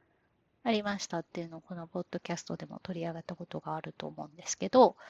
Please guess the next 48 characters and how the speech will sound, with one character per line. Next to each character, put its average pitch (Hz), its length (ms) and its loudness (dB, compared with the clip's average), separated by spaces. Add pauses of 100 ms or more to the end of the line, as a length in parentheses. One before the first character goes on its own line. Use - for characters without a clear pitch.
(300)
そ 247 160 2
う 240 60 6
い 233 40 4
っ - 60 -20
た 240 120 0
形 - 460 2
で、 277 280 6 (920)
こ 240 100 6
れ 226 100 8
を 214 60 4
追 240 180 2
加 233 120 2
す - 120 0
る 220 100 4
こ 233 140 2
と 226 120 -2
に 202 120 -6
よ 185 80 -6
っ - 40 -10
て、 311 300 6 (340)
え 185 220 2
ー、 - 20 -2
広 233 360 6
く 180 240 -2 (180)
一 214 120 -8 (140)
般 190 200 -2
的 - 280 -8
に 180 200 -8
ル 190 160 2
ー - 20 2
ト 196 120 0
シ - 160 4
ー 190 80 4
エ - 20 6
ー 185 40 2
と 175 100 0
し - 80 -2
て - 120 -10
信 - 200 -4
頼 196 220 -2
さ - 140 -2
れ 185 120 0
る 190 80 -8
こ 233 120 0
と 311 140 2
に、 233 240 -6
ま 190 100 -4
あ、 185 60 -8